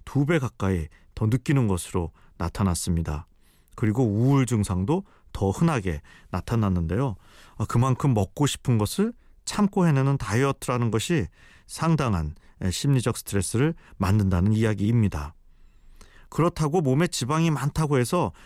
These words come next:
에, 마음이 행복해지는 것은 또 아니죠. 과거 즐거운 지방 이론이라고 해서 통통한 사람이 더 행복하다란, 아, 이론도 있었지만, 아, 비만은 우울의 위험 요인이기도 합니다. 체중이 증가해서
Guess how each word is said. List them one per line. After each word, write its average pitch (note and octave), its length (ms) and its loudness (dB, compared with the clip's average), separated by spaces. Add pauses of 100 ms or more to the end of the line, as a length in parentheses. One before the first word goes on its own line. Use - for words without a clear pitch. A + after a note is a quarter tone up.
(200)
에, D#3+ 120 2
마음이 D#3 360 2
행복해지는 E3+ 560 2
것은 E3+ 240 0
또 G3 100 0
아니죠. G#2 520 0 (580)
과거 B2 480 -2 (340)
즐거운 D3 640 2
지방 C#3 340 -2
이론이라고 G#2+ 540 0
해서 G2 380 -2 (400)
통통한 F#3 500 2
사람이 D3 340 0
더 C3 160 0
행복하다란, B2 800 -2 (320)
아, G#2+ 100 -2
이론도 A2 360 2
있었지만, G2 640 -2 (340)
아, E2 220 -4
비만은 G#2 640 0 (300)
우울의 G2 540 0
위험 A#2 300 2
요인이기도 F#2 480 0
합니다. F#2 480 -2 (460)
체중이 D3+ 440 0
증가해서 G#2 680 0